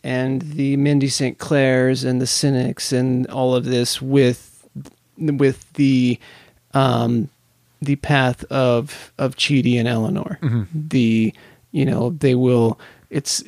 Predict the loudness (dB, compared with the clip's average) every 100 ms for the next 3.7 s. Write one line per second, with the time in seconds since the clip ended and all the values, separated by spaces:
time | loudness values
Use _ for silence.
0 | -14 -12 -6 -4 0 2 2 0 -2 -2
1 | 0 -2 -2 -6 -8 -6 -2 2 2 2
2 | 2 0 -2 2 4 4 6 4 4 2
3 | 2 2 2 2 2 0